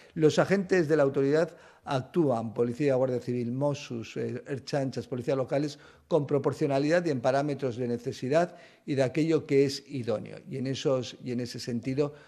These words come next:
toda persona desde el ámbito, vuelvo a decir, de, del cumplimiento de la ley y de la solidaridad con los demás, pues debe asumir en estos momentos esa carga complementaria que es corre-, que es consecuencia de ser ciudadano, ciudadano responsable,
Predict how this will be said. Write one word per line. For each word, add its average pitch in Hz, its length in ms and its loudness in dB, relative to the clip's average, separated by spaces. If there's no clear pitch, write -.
toda 143 240 4
persona 127 320 0
desde 120 240 -2
el 135 80 4
ámbito, 165 380 2
vuelvo 135 260 2
a 123 60 4
decir, 117 320 -2
de, 117 400 -2
del 135 320 -4
cumplimiento 131 540 0
de 139 100 4
la 120 120 4
ley 120 320 -6
y 143 120 -4
de 127 100 -2
la 123 100 -2
solidaridad 120 680 -6
con 120 160 -8
los 117 100 -4
demás, 120 360 -4
pues - 260 -6
debe 151 300 2
asumir 123 400 -4
en 113 80 -4
estos 117 280 -8
momentos 123 560 -4
esa 143 300 -4
carga 120 340 -4
complementaria 117 880 -4
que 135 100 -2
es - 120 -8
corre-, 120 280 -6
que 131 120 -6
es 117 100 -8
consecuencia 117 840 -8
de 127 200 -10
ser 135 240 -2
ciudadano, 123 580 -4
ciudadano 123 400 -6
responsable, 135 680 -2